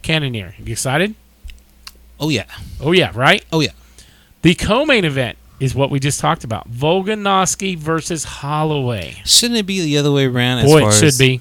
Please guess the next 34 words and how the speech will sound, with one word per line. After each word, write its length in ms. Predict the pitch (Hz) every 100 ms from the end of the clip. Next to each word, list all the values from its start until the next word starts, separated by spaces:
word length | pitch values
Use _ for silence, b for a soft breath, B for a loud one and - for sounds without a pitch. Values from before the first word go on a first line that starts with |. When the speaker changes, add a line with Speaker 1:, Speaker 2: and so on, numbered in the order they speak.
| -
Speaker 2:
Volkanovski 640 | - 113 123 117 117 - 117
being 220 | 113 117
the 100 | 101
first, 420 | - 113 120 -
the 120 | 117
main 320 | 110 110 117 113
event 260 | 107 117
of 80 | 113
the 80 | 113
evening, 340 | 113 113 117 117
right? 240 | 127 135 - B B
Speaker 1:
It's 240 | - 151 -
really 320 | 139 170 190
tough 280 | - 190 175
to 100 | 151
tell 220 | 165 160
me 180 | 156 151
that 400 | 139 131 127 123
the 180 | 131 135
A 160 | 147 156
side 300 | 160 143 139
is 140 | 123
Adesanya 560 | 135 131 127 143 139 131
and 100 | 117
the 40 |
B 240 | 107 127 139
side 320 | - 123 123
of, 140 | 113
Speaker 2:
Yeah. 260 | 113 127 123
Speaker 1:
of 80 | 101
this 240 | 120 113 -
record 480 | 131 131 143 127
is 160 | 117 110
Volkanovski. 800 | 117 123 113 110 139 - 101